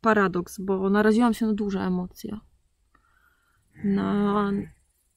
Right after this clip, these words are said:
dosyć taką ostrą konfrontację, może nawet kłótnię z samą sobą.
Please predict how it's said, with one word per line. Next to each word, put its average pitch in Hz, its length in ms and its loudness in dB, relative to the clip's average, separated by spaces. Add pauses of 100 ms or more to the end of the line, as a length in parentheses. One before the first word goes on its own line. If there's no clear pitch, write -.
(500)
dosyć 220 340 0
taką 220 260 0
ostrą 220 240 0
konfrontację, 208 800 -2
może 196 220 0
nawet 196 240 -2
kłótnię 220 440 -4
z - 60 -14
samą 175 320 -4
sobą. 180 500 -6